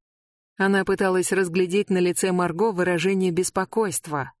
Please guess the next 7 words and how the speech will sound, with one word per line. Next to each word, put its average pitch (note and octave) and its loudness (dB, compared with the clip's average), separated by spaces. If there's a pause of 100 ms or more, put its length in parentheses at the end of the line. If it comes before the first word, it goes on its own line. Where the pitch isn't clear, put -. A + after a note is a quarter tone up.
(140)
то G3 2
самое, G3+ 0
которое F3 2
заметила F3 0
несколько E3+ 0
месяцев E3+ 0
назад, F3+ 0